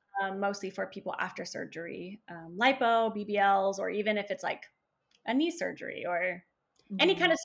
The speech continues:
Speaker 1: surgery and they need more consistent work.
Speaker 2: How often should, whether you're going to see someone or maybe you're doing it at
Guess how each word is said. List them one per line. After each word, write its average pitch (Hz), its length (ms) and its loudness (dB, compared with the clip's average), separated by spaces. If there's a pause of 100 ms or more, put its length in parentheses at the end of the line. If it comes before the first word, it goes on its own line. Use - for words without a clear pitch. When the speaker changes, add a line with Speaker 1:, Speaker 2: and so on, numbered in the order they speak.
(220)
Speaker 1:
surgery 233 240 6
and 220 100 2
they 202 80 0
need 196 220 -2
more 185 180 -2
consistent 185 640 -10
work. 185 340 -4 (120)
Speaker 2:
How 247 300 -6
often 254 540 -12 (200)
should, 208 500 -6 (420)
whether 214 280 0
you're 254 200 -10
going 202 300 -10
to 202 100 -10
see - 280 -18
someone 220 460 -2
or 208 80 -2
maybe 175 300 -4
you're 202 160 -2
doing 165 300 -8
it 170 100 -4
at 151 120 -2